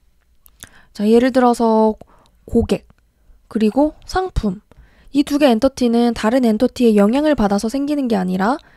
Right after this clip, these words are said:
자기 스스로 독립적으로 생성이 되죠. 이런 엔터티를 기본 엔터티라고 하고, 다음으로 중심 엔터티 같은 경우는 이 기본 엔터티로부터 식별자를 상속받아 생성되는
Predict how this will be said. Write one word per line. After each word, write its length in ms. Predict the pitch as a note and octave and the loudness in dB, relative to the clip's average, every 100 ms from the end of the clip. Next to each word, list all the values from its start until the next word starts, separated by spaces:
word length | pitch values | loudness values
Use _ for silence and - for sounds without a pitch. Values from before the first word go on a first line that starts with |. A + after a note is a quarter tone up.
| - - | -20 -8
자기 300 | - A3+ C4+ | -2 0 0
스스로 400 | - F#4 G#4 E4 | 0 2 2 2
독립적으로 880 | - A3 B3+ D4 - B3 A#3 A3+ A#3+ | 2 0 0 -2 -2 -2 0 0 0
생성이 380 | D4+ D4+ B3 | -2 -2 -4
되죠. 420 | F#3+ F3 A3+ A3+ - _ _ - | -4 -8 -6 -6 -8 _ _ -10
이런 180 | A#3 A3 | -4 -2
엔터티를 520 | G3 G#3 G#3 A3 G#3 | 0 -2 -2 0 0
기본 420 | - A3+ A#3+ D#4 | -2 -2 2 2
엔터티라고 640 | A3 G3+ A#3 - F#3+ F3+ G3+ | 2 -2 -4 -2 -4 -4 -4
하고, 480 | A#3+ - F3+ C4+ _ _ _ - - - | -4 -4 -6 -6 _ _ _ -20 -20 -12
다음으로 680 | - A3 A#3 A#3+ A#3 A#3 A#3 _ _ _ _ | 0 2 4 2 2 0 -2 _ _ _ _
중심 580 | - - C4 C#4+ D#4 E4+ | -12 -2 0 2 2 2
엔터티 500 | G3+ G#3 D4 D4 C#4 | 2 2 2 0 2
같은 260 | B3 - G#3 | 0 0 -2
경우는 640 | G3+ G3+ G3 G#3+ B3 G3+ - _ _ _ - | 0 0 0 0 -2 -4 -14 _ _ _ -4
이 240 | B3+ C4+ | 0 0
기본 400 | - A3+ C4 B3+ | 0 2 4 4
엔터티로부터 1200 | G#3+ G#3+ B3 - B3+ A#3+ A3+ G#3+ - A#3 B3 D#4 - - _ _ _ _ - | 2 2 0 0 0 2 0 -4 -2 2 2 0 -6 -20 _ _ _ _ -12
식별자를 760 | - E4+ - F4 E4 C#4+ C4 B3+ | -8 -2 4 4 6 2 2 0
상속받아 800 | F#4 G4 G4 F#4+ - G#3 G#3 G#3 | -2 -2 0 -2 2 0 2 0
생성되는 960 | D4 D#4 E4 D4+ C4+ G#3+ G3+ G3+ G3 | -2 -2 0 0 0 0 2 0 -2